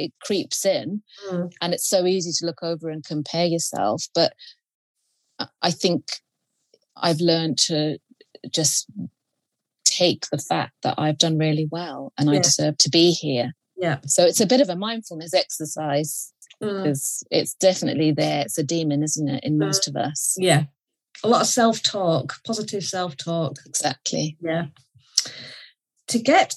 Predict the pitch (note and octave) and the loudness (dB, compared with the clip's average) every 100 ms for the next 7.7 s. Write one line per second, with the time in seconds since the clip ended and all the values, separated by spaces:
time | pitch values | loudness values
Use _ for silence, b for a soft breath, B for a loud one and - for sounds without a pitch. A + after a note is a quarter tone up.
0 | - B3 A#3 A#3 - G#3+ G#3+ G#3+ G#3+ G#3+ | 2 4 4 2 -2 -4 -2 0 0 0
1 | G3+ F3 F#3+ F3 C#3 - - F3+ E3+ D#3+ | -4 -8 -2 0 0 -2 -6 -4 -2 0
2 | F3 B3+ - B B _ _ _ _ _ | 2 0 0 B B _ _ _ _ _
3 | F3 E3+ G3+ F#3 - - E3+ - F3 E3 | -2 0 2 0 0 0 4 6 6 2
4 | D#3+ D3+ - - _ _ - D#3 D#3 D3+ | 0 4 4 2 _ _ -6 -2 0 0
5 | C3+ C#3 C#3 C#3 C#3 - _ - D3 D3+ | 0 0 0 -2 -2 -6 _ 0 2 4
6 | D3+ D3+ D3 D3+ C#3+ C#3 D3 - - C#3 | 6 6 6 6 6 4 2 0 -2 0
7 | C3+ C#3 C3+ C3+ C#3+ - - | -2 -2 -2 -4 -4 -6 -8